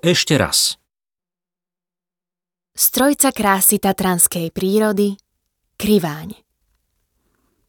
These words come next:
Speaker 2: Aj keď je Kriváň naozaj krivý,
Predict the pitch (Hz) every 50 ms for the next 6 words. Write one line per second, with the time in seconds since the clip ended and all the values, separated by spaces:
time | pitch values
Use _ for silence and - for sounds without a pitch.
0 | _ _ _ _ _ _ _ _ - 220 226 240 - - 285 240 247 262 247 -
1 | 226 240 240 220 220 214 220 214 214 202 220 247 240 - - 196 185 185 - -
2 | 214 233 269 233 214 180 151 156 180 -